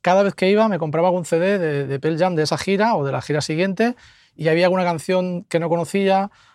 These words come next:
o había una versión de Tom Petty, o había una versión de los Who, o había... Sí, era como todo el rato, constantemente era material nuevo que iba alimentando a los discos, ¿no? Entonces, pues claro, para alguien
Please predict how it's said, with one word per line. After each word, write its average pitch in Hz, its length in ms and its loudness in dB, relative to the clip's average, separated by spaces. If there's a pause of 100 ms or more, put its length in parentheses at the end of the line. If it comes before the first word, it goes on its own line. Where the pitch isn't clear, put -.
(140)
o 156 140 2
había 165 180 2
una 175 80 0
versión 170 340 0
de 165 120 2
Tom 156 200 -4
Petty, 196 460 0
o 160 80 -4
había 160 140 -2
una 170 40 -2
versión 165 220 -2
de 156 80 0
los 147 180 -2
Who, 190 240 2
o 170 60 0
había... 165 320 2 (120)
Sí, - 220 -4
era 214 260 0 (240)
como 160 240 -2
todo - 220 0
el 190 40 2
rato, 202 180 2
constantemente 180 760 -2
era 196 120 2
material 165 380 0
nuevo 190 480 0 (260)
que 165 100 0
iba 175 120 6
alimentando 180 560 2
a - 20 2
los 135 160 -2
discos, 143 320 -4
¿no? 165 260 -4
Entonces, 151 460 -2
pues 135 300 -6
claro, 156 240 2
para 139 160 0
alguien 165 320 -2